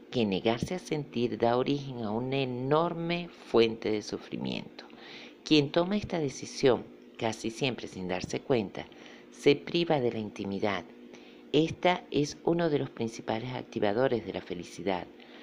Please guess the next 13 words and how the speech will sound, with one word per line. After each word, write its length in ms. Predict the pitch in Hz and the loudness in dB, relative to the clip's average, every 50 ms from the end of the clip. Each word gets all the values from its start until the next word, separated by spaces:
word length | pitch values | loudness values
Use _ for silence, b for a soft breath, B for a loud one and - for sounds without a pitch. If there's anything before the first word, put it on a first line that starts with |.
| B B B B | B B B B
Lo 160 | 123 143 147 | 6 8 8
usual 480 | 147 - - - 175 156 143 127 123 - B B B B B B | 6 4 2 4 4 6 6 4 0 -4 B B B B B B
es 160 | - 131 135 | 0 0 2
que 180 | - - 139 131 | 2 0 -2 0
quienes 300 | - - 120 110 110 110 | 0 0 0 2 0 0
se 140 | - - 98 | -2 -2 -2
niegan 400 | 107 120 135 143 143 170 165 165 | -2 0 -2 -2 -2 -4 -4 -6
a 80 | 170 | -6
sentir 580 | 165 - - 156 151 147 - - 107 104 - - - B B B B B B | -6 -6 -8 -8 -8 -6 -2 0 0 0 0 -2 -8 B B B B B B
experimenten 760 | 123 123 - - 127 117 117 110 113 123 135 147 143 147 151 | -2 0 4 4 4 4 4 4 2 2 2 0 0 -2 -2
un 160 | 151 147 139 | 0 0 0
vacío 480 | 131 131 123 - - 131 131 135 135 - | 0 -2 -4 -2 2 4 4 4 4 2
profundo 600 | 143 143 143 - - 120 110 101 95 90 - | 0 -4 -4 -2 0 0 0 0 0 -2 -6